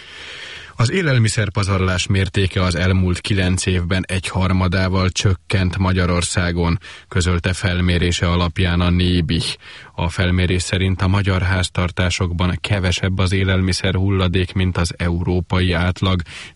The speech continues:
de a további csökkentés érdekében még nagy erőfeszítésekre van szükség. A hivatal hangsúlyozta, hogy idén tíz éves a szemléletformáló Maradék nélkül program.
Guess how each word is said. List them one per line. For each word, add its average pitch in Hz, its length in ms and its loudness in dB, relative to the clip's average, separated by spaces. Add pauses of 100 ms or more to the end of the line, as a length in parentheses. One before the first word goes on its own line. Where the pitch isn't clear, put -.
de 98 80 2
a 85 80 4
további 92 440 2
csökkentés 92 760 0
érdekében 90 800 2
még 87 220 2
nagy 87 220 2
erőfeszítésekre 87 1080 0
van 87 180 2
szükség. 85 640 -2 (440)
A 87 120 0
hivatal 92 440 0
hangsúlyozta, 92 720 0
hogy 87 280 0
idén 95 420 2
tíz 92 280 0
éves 92 340 2
a 90 80 0
szemléletformáló 90 1400 0
Maradék 82 640 -2
nélkül 85 480 -2
program. 80 580 0